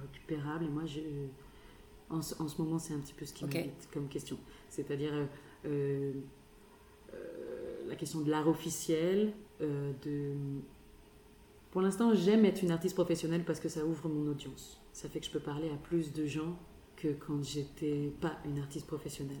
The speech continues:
Speaker 1: Ça fait que j'ai plus de temps de travail.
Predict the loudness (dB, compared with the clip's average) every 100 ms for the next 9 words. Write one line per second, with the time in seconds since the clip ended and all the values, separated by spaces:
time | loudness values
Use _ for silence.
0 | -6 -4 -6 -6 -6 -6 -8 -8 -8 -8
1 | -8 -8 -6 -6 -6 -4 -2 -2 -4 -6
2 | -10 -10 -6 -6